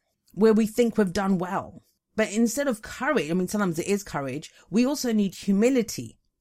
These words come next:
and no expectation of getting it perfectly right. We're trying something new.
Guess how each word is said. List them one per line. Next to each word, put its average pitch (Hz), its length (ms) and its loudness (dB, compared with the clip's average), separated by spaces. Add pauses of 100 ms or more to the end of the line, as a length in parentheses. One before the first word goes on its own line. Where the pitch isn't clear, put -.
(120)
and 226 240 6
no 262 240 2
expectation 226 800 -4
of 165 120 -4
getting 190 240 -2
it - 120 -6
perfectly 180 440 -2
right. 175 260 -4
We're 180 120 -2
trying 165 640 -6
something 151 500 -6
new. 240 300 -4